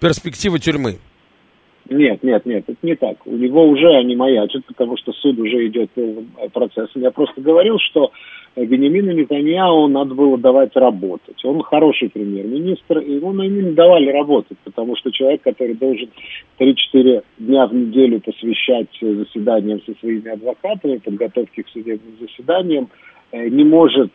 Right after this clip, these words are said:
Speaker 2: быть полноценным премьер-министром. Человек, который без конца полощет в средствах массовой информации и благосфере,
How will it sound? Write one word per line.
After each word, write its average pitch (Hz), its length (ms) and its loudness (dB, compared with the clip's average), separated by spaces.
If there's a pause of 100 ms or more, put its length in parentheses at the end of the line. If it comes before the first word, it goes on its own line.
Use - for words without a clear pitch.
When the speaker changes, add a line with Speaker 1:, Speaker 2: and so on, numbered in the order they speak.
Speaker 2:
быть 113 320 0
полноценным 113 640 -4
премьер-министром. 104 840 -6
Человек, 123 380 0
который 131 400 0
без 107 220 -8
конца 123 420 0
полощет 113 680 -2
в 110 240 -10
средствах 120 400 -6
массовой 117 360 -14
информации 113 580 -8
и 107 40 -10
благосфере, 127 800 0